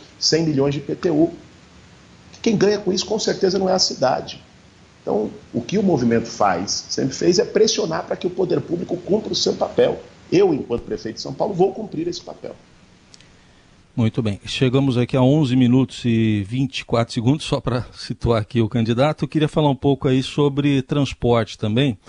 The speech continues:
Speaker 2: Eh, o seu programa fala até num pacto nacional, né, pra regulamentar o direito social ao transporte, fala em debater um novo modelo de transporte com a população. Eh,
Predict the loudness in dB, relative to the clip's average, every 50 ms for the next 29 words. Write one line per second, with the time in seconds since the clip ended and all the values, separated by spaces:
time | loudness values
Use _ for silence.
0 | -20 -20 -20 -20 -20 -20 _ _ _ -4 -2 0 0 0 -2 -2 -4 -4 -4 -2
1 | 0 0 0 0 -2 -2 -4 -2 -2 -2 0 0 0 -2 -2 -2 0 0 0 0
2 | 0 0 0 0 -2 -2 -4 -6 -6 -4 -2 -2 0 0 0 -2 -2 0 0 -2
3 | -2 -2 -4 -4 0 2 2 2 2 0 -2 -2 -2 0 2 2 2 2 2 0
4 | 0 -2 -4 -6 -6 -6 -6 -4 -4 -2 -2 -2 -2 -2 -4 -4 -4 -4 -4 -4
5 | -4 -4 -4 -4 -6 -8 -10 -10 -6 -4 -4 -2 -2 -4 -6 -8 -10 -10 -6 -2
6 | 0 2 2 2 0 -4 -8 -8 -4 -2 0 0 0 0 0 0 0 -2 -2 _
7 | -2 0 0 2 2 2 0 0 0 0 0 0 0 0 0 -2 -2 0 -2 -4
8 | -6 -8 _ -20 -20 -20 -20 -20 _ _ _ _ -14 -10 -4 -2 -2 -2 -2 -2
9 | -2 -2 -2 -2 -2 -4 -6 -4 -2 -4 -4 -2 0 2 2 2 0 -2 -4 -2
10 | -2 0 0 -2 -6 -12 -20 -20 -20 _ _ _ _ -6 -4 -4 -4